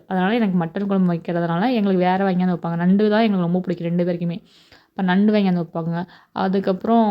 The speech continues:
ஏதாச்சும் ஒண்ணு ஒண்ணு செய்யும்போது நாங்க சாப்பிட மாட்டோம். அதனால எங்களுக்கு பிடிச்ச மட்டும் எங்க அம்மா எப்பொழுதுமே செஞ்சு தந்துருவாங்க.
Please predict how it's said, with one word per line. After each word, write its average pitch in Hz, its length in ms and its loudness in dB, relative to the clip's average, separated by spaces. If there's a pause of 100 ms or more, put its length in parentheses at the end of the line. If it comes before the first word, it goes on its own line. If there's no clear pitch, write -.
(160)
ஏதாச்சும் 214 420 0
ஒண்ணு 226 120 2
ஒண்ணு 220 120 2
செய்யும்போது 208 440 0
நாங்க 196 220 0
சாப்பிட 185 300 -2
மாட்டோம். 170 280 -2
அதனால 185 220 0
எங்களுக்கு 196 340 0
பிடிச்ச 196 280 -6
மட்டும் 202 240 0
எங்க 190 120 0
அம்மா 190 120 0
எப்பொழுதுமே 185 380 -2
செஞ்சு 180 240 -2
தந்துருவாங்க. 165 460 -4